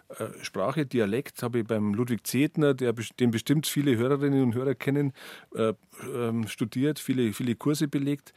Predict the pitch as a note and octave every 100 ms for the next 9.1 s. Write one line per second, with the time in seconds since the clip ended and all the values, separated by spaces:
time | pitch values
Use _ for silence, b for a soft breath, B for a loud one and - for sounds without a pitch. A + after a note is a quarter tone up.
0 | B B B B B _ - A#2 - G2+
1 | G2+ A#2+ C3+ C#3+ B2+ G#2+ - - - B2
2 | - _ G#2+ A2+ G#2 G#2 G#2 G#2 D#2 G2
3 | G2 C3+ A#2+ A2 - D3+ C3+ A2 F2+ A#2+
4 | - D#3+ E3 E3 D3+ C3+ A#2 A2+ - -
5 | b - A2 A2+ A2+ G2+ G#2+ C#3+ A#2 A2
6 | C#3 A2+ A2+ F#2+ - A#2+ A2+ A#2 A2 -
7 | G2+ - C3+ A#2+ A#2+ C3 G#2+ B2+ D3 C#3+
8 | C3 G#2 G2+ F#2+ - C#3 D3+ - D3 C#3+